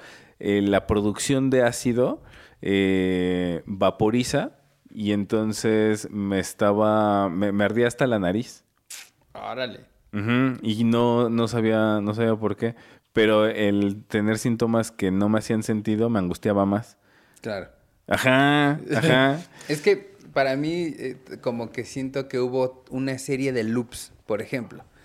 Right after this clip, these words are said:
Speaker 2: Eh, ese es uno, ¿no? Eh, otro de los que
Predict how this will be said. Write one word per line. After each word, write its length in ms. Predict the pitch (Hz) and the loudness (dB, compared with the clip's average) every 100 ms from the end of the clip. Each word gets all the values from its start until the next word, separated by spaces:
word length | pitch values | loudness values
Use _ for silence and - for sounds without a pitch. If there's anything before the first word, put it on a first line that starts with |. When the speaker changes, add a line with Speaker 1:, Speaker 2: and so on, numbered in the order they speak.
| - _ - | -20 _ -10
Speaker 2:
Eh, 400 | 107 104 101 - | -6 -4 -6 -6
ese 180 | 147 156 | -4 -2
es 100 | 185 | -2
uno, 220 | 135 101 107 | -2 -4 -8
¿no? 260 | 131 190 - - _ _ - | -8 -8 -10 -20 _ _ -10
Eh, 440 | 131 120 117 113 - - | -4 -2 0 -2 -4 -2
otro 300 | 139 151 151 | -2 0 0
de 80 | |
los 180 | 131 113 | 0 -4
que 160 | - | -4